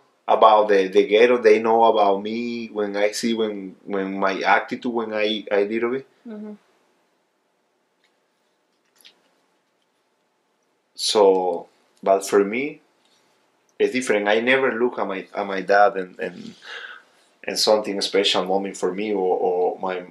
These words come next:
Speaker 1: my mom.
Speaker 2: Mm-hmm.
Speaker 1: So after the plus this, you need to think about how many mistakes my, my, my mom have the, the with other people, or how many mistakes my dad have with other people. One moment in my life, I said,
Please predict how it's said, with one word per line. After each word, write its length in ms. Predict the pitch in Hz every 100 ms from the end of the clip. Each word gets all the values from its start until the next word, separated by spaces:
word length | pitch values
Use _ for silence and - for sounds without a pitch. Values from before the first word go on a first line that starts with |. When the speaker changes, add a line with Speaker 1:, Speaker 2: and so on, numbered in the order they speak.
| 95
Speaker 1:
my 200 | 95 90
mom. 220 | 90 90 _ _ _ _ _
Speaker 2:
Mm-hmm. 600 | 233 208 220 _ _ -
Speaker 1:
So 360 | - - 104 -
after 520 | 110 123 - 123 113
the 140 | 101 98
plus 480 | - 123 143 139
this, 340 | - 117 123 - _ - _ _ _ _ _ _ -
you 180 | 104
need 140 | 123 127
to 80 | 127
think 220 | 123 123
about 420 | 110 110 110 110
how 140 | 110
many 180 | 120 123
mistakes 480 | 113 107 - 107 107
my, 200 | 98 95
my, 200 | 101 98 98
my 480 | 95 95 95 92 92
mom 260 | 98 101 -
have 280 | 101 98 -
the, 340 | 98 90 85
the 180 | 95 95
with 280 | 92 95 92
other 320 | 101 104 101
people, 380 | - 98 - 95
or 280 | 95 95 92
how 180 | 101 101
many 220 | 110 110
mistakes 440 | 104 - 104 104
my 180 | 101 92
dad 380 | 87 101 - - _ _ - - _ -
have 240 | 107 107
with 160 | 101 98
other 220 | 101 98
people. 400 | 101 95 95 104
One 260 | 101 117
moment 300 | 127 123 123
in 100 | 110
my 140 | 101 95
life, 360 | 101 117 127
I 180 | - 101
said, 300 | 101 104 -